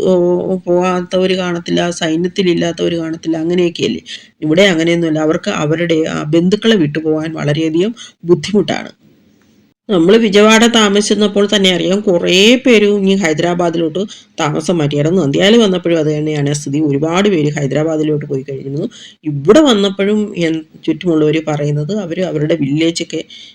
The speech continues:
ആ, വല്ലപ്പോഴുമേ പോകാറുള്ളൂ. ബാക്കി മൊത്തം അവര് ഇവിടെ തന്നെ ജീവിക്കാനാണ് ഇഷ്ടപ്പെടുക.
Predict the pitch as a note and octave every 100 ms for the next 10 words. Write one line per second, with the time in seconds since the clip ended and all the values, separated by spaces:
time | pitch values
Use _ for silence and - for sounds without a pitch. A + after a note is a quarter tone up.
0 | _ - D3 - D3 D3 - G3+ A#3 B3
1 | B3+ B3 G#3 D#3+ D3+ D3 D#3+ A#3 F#3 E3
2 | F3 D#3+ D#3 F3+ D#3+ F3 - D3+ D#3+ E3+
3 | E3 D3+ C#3 D3 D3 D3 D3+ D#4 - -
4 | _ A3+ - C4 B2+ -